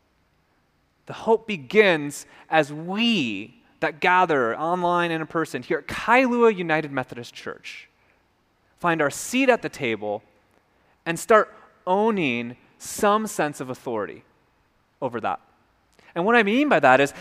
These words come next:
to, to actually believe that we can do something, that I can do something to be hope in our community. And the truth is you can. Truth is that we can, and truth is we have been in the past.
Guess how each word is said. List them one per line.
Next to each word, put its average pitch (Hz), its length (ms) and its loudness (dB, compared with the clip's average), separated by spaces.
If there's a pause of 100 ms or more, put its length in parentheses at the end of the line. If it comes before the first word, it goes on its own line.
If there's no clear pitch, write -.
(100)
to, 214 100 6
to - 380 2
actually 247 480 6
believe 185 480 0
that 165 200 -6
we 214 260 -2
can 151 360 -8
do 190 240 -2
something, 113 540 -10
that 156 160 -4
I 208 220 0
can 160 340 -4
do 196 260 -2
something 113 540 -10 (1600)
to - 80 -6
be 185 120 -2
hope - 380 2
in 156 120 -2
our 135 100 0
community. 160 520 -10 (1400)
And 185 100 -4
the 175 40 -2
truth 302 240 2
is 202 160 2
you 143 80 -4
can. 117 540 -4 (220)
Truth 254 200 -4
is 208 140 0
that - 220 -4
we 202 200 -4
can, 151 240 0
and 143 120 -2
truth 220 180 -6
is 175 140 0
we 156 100 -8
have 226 380 -2
been 151 160 0
in 135 100 -4
the 123 60 -6
past. - 680 -12